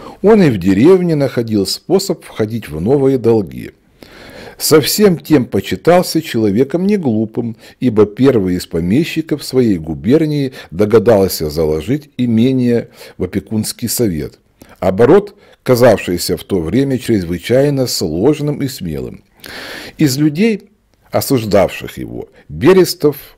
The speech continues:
отзывался строже всех. Ненависть к нововведениям была очли-, отличительной чертой его характера. Он не мог равнодушно говорить об англомании своего соседа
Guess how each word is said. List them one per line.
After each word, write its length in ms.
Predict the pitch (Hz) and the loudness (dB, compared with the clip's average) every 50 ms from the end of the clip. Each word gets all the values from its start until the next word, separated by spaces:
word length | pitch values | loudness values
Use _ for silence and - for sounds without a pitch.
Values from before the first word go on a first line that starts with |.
| _ | _
отзывался 840 | - 104 92 82 73 71 85 82 80 101 117 135 139 - - - 127 | -4 -4 -4 -4 -6 -6 -4 -2 0 0 2 0 0 -2 -4 -4 -4
строже 540 | 110 - - - 73 87 95 95 82 95 95 | -6 -6 -8 -8 -6 -6 -6 -6 -6 -8 -8
всех. 480 | - - - - 52 50 50 - - - _ _ _ - - - - - - - | -8 -10 -12 -12 -12 -14 -14 -16 -20 -20 _ _ _ -20 -20 -20 -20 -20 -12 -4
Ненависть 800 | 76 90 110 147 180 185 165 135 107 92 82 78 - - _ - - - - | 0 2 4 4 6 4 4 4 2 0 -2 -6 -8 -14 _ -20 -20 -20 -12
к 60 | - | -4
нововведениям 1040 | - 117 127 123 131 123 110 110 123 120 117 127 180 196 175 151 139 123 120 113 101 | 0 4 4 6 4 4 2 0 -2 -2 0 0 0 2 2 2 2 2 0 0 0
была 280 | 98 113 123 131 143 | 0 2 4 4 4
очли-, 600 | - - - 165 - - - 123 120 113 110 - _ | 2 2 -2 -2 -4 -4 -4 -4 -4 -4 -4 -4 _
отличительной 800 | 120 113 - - 110 107 - - 180 - - 156 147 143 139 131 | -4 -4 -2 -4 -6 -6 -6 -8 -8 -6 -4 -4 -4 -2 -4 -4
чертой 520 | 131 - - 120 113 - - 123 120 120 | -4 -4 -4 -4 -4 -6 -4 -2 -2 0
его 160 | 113 98 110 | 0 -2 -4
характера. 680 | 107 - - 92 67 62 58 - _ - - - - - - _ - - - - - - - | -4 -4 -4 -4 -4 -6 -10 -14 _ -18 -16 -14 -14 -16 -16 _ -18 -16 -16 -16 -16 -6 2
Он 260 | 135 147 160 156 156 | 4 4 4 4 2
не 100 | 160 170 | 0 2
мог 240 | 175 190 208 202 - | 2 2 2 2 4
равнодушно 760 | 127 127 117 117 120 131 123 117 131 120 101 - - 92 87 | 4 4 4 2 0 -2 0 0 -2 -2 -2 -4 -6 -6 -6
говорить 540 | 80 85 82 82 85 92 139 151 - - _ _ - - _ _ - | -4 -4 -4 -4 -4 -4 -4 -6 -6 -12 _ _ -20 -20 _ _ -6
об 240 | - 92 78 73 - _ _ _ _ _ _ _ - | -4 -4 -4 -6 -10 _ _ _ _ _ _ _ -2
англомании 920 | 110 123 131 120 113 120 131 131 123 113 101 90 80 76 76 82 98 123 | 0 0 2 2 2 4 4 4 4 4 2 2 0 0 -2 -2 -2 -2
своего 460 | 127 - - 95 101 104 98 101 117 123 | -2 -4 -4 -2 0 0 0 0 -2 -2
соседа 640 | - - - - - 90 80 69 - - - - | -2 -4 -4 -4 -6 -8 -8 -8 -10 -14 -16 -16